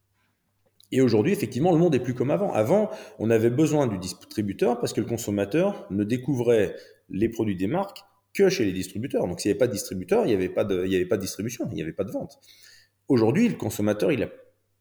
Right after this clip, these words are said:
pas besoin des distributeurs pour découvrir, euh, la nouvelle gamme de telle marque, et cetera. Donc, dans un contexte,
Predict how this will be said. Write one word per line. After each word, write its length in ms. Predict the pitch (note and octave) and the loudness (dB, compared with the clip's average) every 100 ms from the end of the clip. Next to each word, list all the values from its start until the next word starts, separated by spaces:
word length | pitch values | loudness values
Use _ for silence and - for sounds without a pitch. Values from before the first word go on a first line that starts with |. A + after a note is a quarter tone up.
| - | -8
pas 160 | E2 | -6
besoin 680 | E2 F2+ G2+ F#2+ G#2+ G#2+ G2+ | -6 -4 -2 -2 -2 -2 -2
des 240 | F2 F2 | -4 -6
distributeurs 840 | E2 E2 - F2+ F2+ E3+ - - - | -6 -10 -10 -10 -4 -2 -2 -4 -4
pour 260 | C3+ C3+ | 0 0
découvrir, 720 | G2 G#2+ A#2 A2+ G2+ D3 G#3+ D#3+ - - - | 0 -2 0 -2 2 2 2 0 -8 -8 -2
euh, 160 | F2 | 0
la 100 | F#2+ | 0
nouvelle 300 | G#2 F#2+ F2+ | 0 -2 -2
gamme 280 | G2+ E3 F3 | 2 2 2
de 100 | A2 | 0
telle 220 | - E2+ | -2 -2
marque, 300 | A2 F3 F3 | 0 0 -2
et 40 | - | -6
cetera. 360 | - F#2+ F#2 - - _ _ _ _ | -6 -4 -4 -6 -16 _ _ _ _
Donc, 220 | C#3 C#3+ A2+ | 4 4 6
dans 180 | E3+ F#3 | 4 4
un 60 | |
contexte, 600 | E3+ D#3 D3 C3 - - | 0 2 2 2 -2 -8